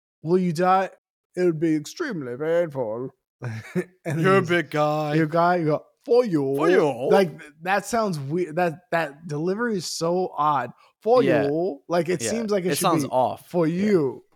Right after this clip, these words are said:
Speaker 1: No, no, I meant "for you." Like, it's
Speaker 2: Yeah.
Speaker 1: a-, and, and it also sounds like the the level is also so above, like, the,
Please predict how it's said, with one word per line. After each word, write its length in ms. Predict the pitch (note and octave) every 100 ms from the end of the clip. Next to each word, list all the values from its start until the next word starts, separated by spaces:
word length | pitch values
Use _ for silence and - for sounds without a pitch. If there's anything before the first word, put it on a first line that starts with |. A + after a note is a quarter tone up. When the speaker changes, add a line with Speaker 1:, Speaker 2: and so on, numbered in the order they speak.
| _ E3
Speaker 1:
No, 200 | A#2 - _
no, 180 | F3 G3
I 120 | A#2+
meant 260 | D3+ C#3+ C3+
"for 140 | B2+
you." 400 | B2 D#3 B2+ G#2+ - _
Like, 240 | D#3 C#3 - - - _ _ A#2
it's 280 | A#2 G#2+
Speaker 2:
Yeah. 0 | - - _
Speaker 1:
a-, 20 | F3+
and, 120 | F3+
and 220 | F#3+ G3
it 40 |
also 300 | A3 A3 A3
sounds 500 | F#3 - D#3 D#3 F3 D#3+
like 180 | C#3 _ -
the 140 | D3 - _ _ _ -
the 80 | D#3
level 420 | D3+ D#3+ F#3+ F#3
is 160 | D#3+
also 440 | C#3 C#3 D#3 F3 D#3
so 440 | - - D3+ D#3
above, 480 | D#3 C#3+ C#3+ C#3 D3+
like, 300 | D3 C#3 C3+
the, 240 | C3+ B2